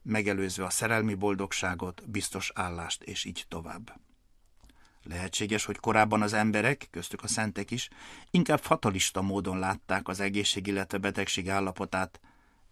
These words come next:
Elkerülni alig lehet, ez a sorsod, vagy jobbik esetben Isten neked szánt útja.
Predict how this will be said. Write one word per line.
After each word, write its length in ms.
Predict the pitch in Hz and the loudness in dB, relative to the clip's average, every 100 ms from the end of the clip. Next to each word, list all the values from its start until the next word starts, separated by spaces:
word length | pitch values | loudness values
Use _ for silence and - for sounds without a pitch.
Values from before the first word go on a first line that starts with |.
| - | 0
Elkerülni 540 | 104 - 98 92 95 | 0 0 -4 -4 -4
alig 320 | - 127 117 | -4 -4 -2
lehet, 540 | 107 104 101 - - - | 0 0 -2 -4 -12 -12
ez 200 | - 98 | -8 -6
a 40 | |
sorsod, 640 | 95 - 110 117 - 101 - - - - | -6 -2 -2 0 -2 -2 -4 -12 -20 -4
vagy 180 | - 117 | 0 0
jobbik 300 | 95 95 - | 0 0 -2
esetben 480 | 92 98 90 92 90 | 0 -2 -2 -4 -4
Isten 360 | 104 - 95 | -2 -2 -2
neked 280 | 87 85 90 | -4 -6 -4
szánt 320 | - 82 - | -4 -4 -6
útja. 440 | 87 82 - 80 | -10 -12 -12 -12